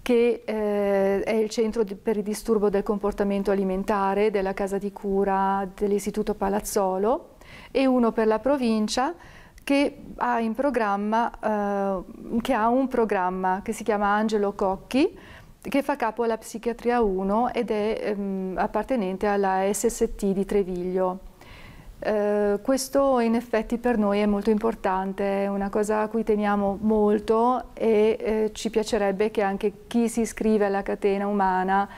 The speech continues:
possa in questo modo contribuire a questo sforzo immane che abbiamo fatto proprio per arrivare lì.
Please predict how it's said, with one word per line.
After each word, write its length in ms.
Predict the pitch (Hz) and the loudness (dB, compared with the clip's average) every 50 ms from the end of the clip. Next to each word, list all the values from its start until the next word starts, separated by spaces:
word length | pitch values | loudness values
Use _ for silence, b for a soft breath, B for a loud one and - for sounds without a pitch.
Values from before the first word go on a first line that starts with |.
| B B B B B | B B B B B
possa 480 | - 208 208 202 202 - - 214 208 208 | -2 -2 -2 -2 -2 -2 -2 0 0 0
in 80 | 214 | 0
questo 260 | 208 - 214 214 - 214 | 0 -2 -2 -2 -2 0
modo 300 | 196 196 196 196 208 208 | 0 0 0 0 0 0
contribuire 1040 | 226 220 214 240 226 208 190 208 196 190 185 190 190 190 196 202 208 214 208 196 | 0 0 0 0 -2 0 2 2 2 2 2 2 2 2 2 2 2 2 0 0
a 160 | - - 202 202 | -2 -4 -6 -6
questo 280 | - 220 202 - 240 | -6 -8 -6 -6 -8
sforzo 480 | 220 - - - 202 190 196 - - 220 | -10 -8 -4 -2 -2 -2 -2 -2 -2 -2
immane 520 | 208 208 208 202 190 185 185 190 190 185 | 0 0 2 2 2 2 2 0 -2 -2
che 80 | - 202 | -2 -2
abbiamo 320 | 190 185 190 190 190 196 | -2 0 -2 -2 -2 -4
fatto 480 | 190 - - 185 185 196 - - 202 190 | -2 -2 -2 -2 -2 -4 -4 -4 -4 -2
proprio 300 | 202 202 190 190 202 190 | -2 -2 -2 0 -2 -2
per 260 | - - 202 196 190 | 0 -2 -2 0 0
arrivare 500 | 196 196 202 208 196 185 180 190 190 202 | 0 0 2 2 2 0 -2 0 0 0
lì. 260 | 196 190 196 185 - | 0 0 0 -2 -4